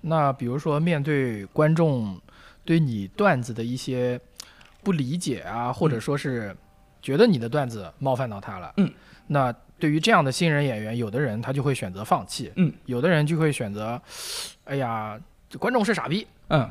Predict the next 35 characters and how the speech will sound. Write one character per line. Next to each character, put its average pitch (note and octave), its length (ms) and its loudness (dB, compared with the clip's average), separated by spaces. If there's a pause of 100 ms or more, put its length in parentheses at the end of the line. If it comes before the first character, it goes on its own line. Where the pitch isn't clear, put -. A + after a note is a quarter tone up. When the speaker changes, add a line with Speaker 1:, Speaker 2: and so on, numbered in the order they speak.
(120)
Speaker 1:
那 E3 200 0
对 - 280 -4
于 G#3+ 80 0
这 B3+ 140 2
一 E3 60 2
点， F#2 260 -4
你 A2 180 -4
有 G#2+ 100 -4
没 G2+ 100 -6
有 G2+ 80 -6
什 - 100 -12
么 F#2 140 -8
建 G#2 260 -6
议 E2+ 120 -14
呢？ D#2+ 160 -18
Speaker 2:
没 G3 220 12
有 F#3 120 12
建 C3+ 220 4
议。 A#2+ 120 -6 (120)
Speaker 1:
没 C3 100 2
有 B2+ 100 2
建 G#2+ 220 -4
议。 F2 60 -8
Speaker 2:
都 G#3 120 12
是 F#3+ 100 4
对 C#3+ 140 6
的。 - 140 -2 (800)
Speaker 1:
嗯， A2 180 -8 (120)
做 G#3 120 4
好 C#3 280 6
安 E3 200 2
抚 D3 100 -2
工 C#3+ 180 0
作。 F3 240 2
Speaker 2:
OK。 C#3+ 320 2